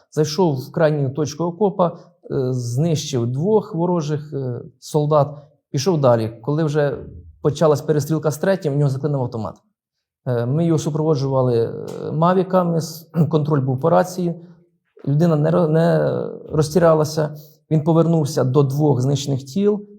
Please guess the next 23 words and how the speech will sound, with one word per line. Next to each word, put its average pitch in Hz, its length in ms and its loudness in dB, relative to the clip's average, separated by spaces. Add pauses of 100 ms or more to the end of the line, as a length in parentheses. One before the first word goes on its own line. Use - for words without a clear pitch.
(100)
забрав 147 460 2
їхній 135 500 -2
автомат, 170 720 2 (460)
е, 135 140 -4
А 135 100 0
К 143 160 2
дванадцять, 143 440 0
у - 20 -6
нас 131 100 -4
такого 143 180 -4
на 139 80 0
озброєнні 123 560 -2
в 95 60 -4
нашому 127 280 -2
підрозділі 135 320 -4
немає, 156 460 0
але 135 180 0
він 131 300 -4
там 127 180 -2
буквально 127 340 -2
за 123 120 -4
кілька 131 280 -6
секунд 131 360 -4